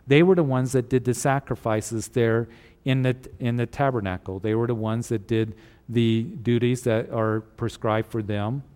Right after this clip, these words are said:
there in the book of Leviticus at the tabernacle. But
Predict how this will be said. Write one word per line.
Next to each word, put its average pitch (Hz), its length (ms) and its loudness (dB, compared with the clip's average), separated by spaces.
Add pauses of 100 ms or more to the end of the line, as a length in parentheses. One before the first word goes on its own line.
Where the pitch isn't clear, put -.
there 110 280 -2
in 110 60 -2
the 117 80 -4
book 113 240 -6
of 123 60 0
Leviticus 117 840 -2 (360)
at 113 180 -2
the 123 80 0
tabernacle. 113 800 -2 (380)
But 139 420 4